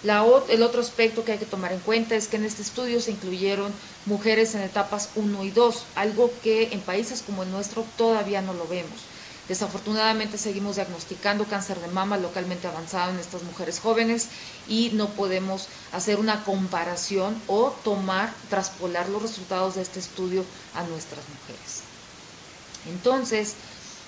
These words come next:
em, lo que debemos de tomar en cuenta en nuestras mujeres jóvenes sin paridad satisfecha es ver l-, con lo que contamos en nuestro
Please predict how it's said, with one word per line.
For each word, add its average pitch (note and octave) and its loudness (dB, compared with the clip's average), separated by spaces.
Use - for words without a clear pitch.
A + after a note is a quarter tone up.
em, F3 0
lo F#3 2
que F#3+ 0
debemos A3 4
de A#3 6
tomar G3+ 0
en G3+ -2
cuenta G#3 -2
en F3 -4
nuestras E3+ -8
mujeres G3 -2
jóvenes F#3 -2
sin - -2
paridad F3 -2
satisfecha F#3+ -4
es G#3 4
ver A3 4
l-, G3 -2
con G#3+ 4
lo G3 2
que G#3+ 0
contamos A3 4
en F#3+ -2
nuestro F3 -6